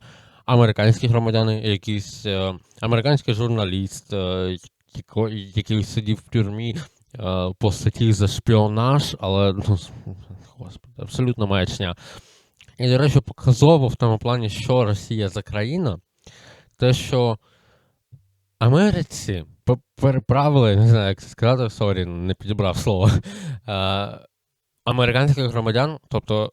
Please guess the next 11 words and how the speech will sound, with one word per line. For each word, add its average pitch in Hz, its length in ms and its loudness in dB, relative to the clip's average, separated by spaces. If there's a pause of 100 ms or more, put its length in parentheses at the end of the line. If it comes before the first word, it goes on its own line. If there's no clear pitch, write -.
журналістів, 143 1120 2 (1080)
російських 151 960 4
же 113 340 6
політв'язнів, 113 1120 4 (920)
а 139 180 4
Росії 127 1000 4 (540)
відправили, 104 1120 0
там, 87 180 -6
Америка, 135 420 -2
європейські 98 500 0
країни, 101 480 -2